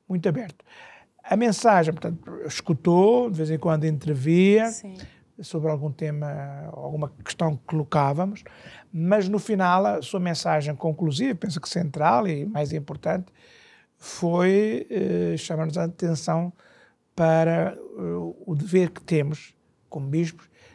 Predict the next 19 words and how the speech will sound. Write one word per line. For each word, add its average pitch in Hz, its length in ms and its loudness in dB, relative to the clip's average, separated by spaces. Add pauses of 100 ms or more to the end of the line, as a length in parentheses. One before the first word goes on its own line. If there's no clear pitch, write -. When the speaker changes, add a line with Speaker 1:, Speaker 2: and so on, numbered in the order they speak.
(140)
Speaker 1:
de - 60 -12
estarmos 175 500 -4 (160)
próximos 135 580 0
de 156 120 -6
todos. - 400 -12
Em - 520 -20
primeiro 180 300 4
lugar, 214 460 2 (400)
próximos 170 680 -2
de 165 120 0
Deus. 131 460 0
Speaker 2:
Sim. 190 360 -10
Speaker 1:
E 170 60 -6
nos 170 140 -2
recordou 185 420 0
que - 120 -8
o - 40 -4
primeiro 180 340 2
dever, 175 680 2